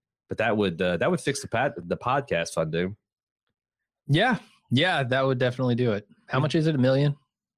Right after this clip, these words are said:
Speaker 1: A million, but it's, it's fifty thousand dollars over twenty years. You
Speaker 2: Yeah,
Speaker 1: can't take
Speaker 2: every
Speaker 1: the
Speaker 2: year
Speaker 1: lump,
Speaker 2: for twenty
Speaker 1: you
Speaker 2: years.
Speaker 1: can't take the lump sum. But that takes the sting out of trying to worry about, you know,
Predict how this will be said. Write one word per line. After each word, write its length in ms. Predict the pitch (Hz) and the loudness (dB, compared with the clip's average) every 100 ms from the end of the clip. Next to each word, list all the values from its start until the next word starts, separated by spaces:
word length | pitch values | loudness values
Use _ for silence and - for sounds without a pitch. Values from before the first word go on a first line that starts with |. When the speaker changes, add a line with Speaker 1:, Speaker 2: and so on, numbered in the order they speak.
| _ - - | _ -18 -6
Speaker 1:
A 60 | 110 | 0
million, 360 | 127 165 147 110 | 4 4 4 4
but 120 | 113 | 2
it's, 160 | 107 | 2
it's 240 | 113 120 - | 0 0 -2
fifty 240 | 139 139 | -2 0
thousand 380 | 131 123 117 107 | 0 0 0 0
dollars 480 | 110 107 98 95 90 | 2 2 2 0 0
over 200 | 92 87 | -2 -4
twenty 280 | - 90 82 | -4 -4 -2
years. 520 | 76 - - - - - | -4 -6 -8 -10 -12 -8
You 120 | 190 | -2
Speaker 2:
Yeah, 120 | 95 | 0
Speaker 1:
can't 180 | 104 95 | 0 -2
take 100 | 123 | -2
Speaker 2:
every 140 | 104 107 | 0 2
Speaker 1:
the 60 | |
Speaker 2:
year 80 | 107 | 2
Speaker 1:
lump, 100 | 104 | 0
Speaker 2:
for 60 | 98 | -4
twenty 260 | - 101 | -4 -2
Speaker 1:
you 80 | 95 | 0
Speaker 2:
years. 100 | 98 | -2
Speaker 1:
can't 200 | 101 90 | -2 -2
take 140 | 95 85 | -4 -4
the 60 | |
lump 220 | 82 78 - | -4 -4 -4
sum. 400 | 80 69 64 - - | -6 -6 -10 -12 -8
But 120 | 95 | -4
that 200 | 117 117 | -2 -2
takes 240 | 117 104 - | -2 -4 -6
the 80 | |
sting 480 | - 107 98 87 82 - _ _ - | -6 0 0 0 -4 -10 _ _ -6
out 140 | 92 | -4
of 60 | 87 | -2
trying 220 | 98 92 | -2 0
to 60 | 87 | 0
worry 240 | 90 90 | 2 2
about, 360 | 87 85 85 - | 0 0 -2 -2
you 120 | 90 | -2
know, 320 | 85 78 80 | 0 0 -2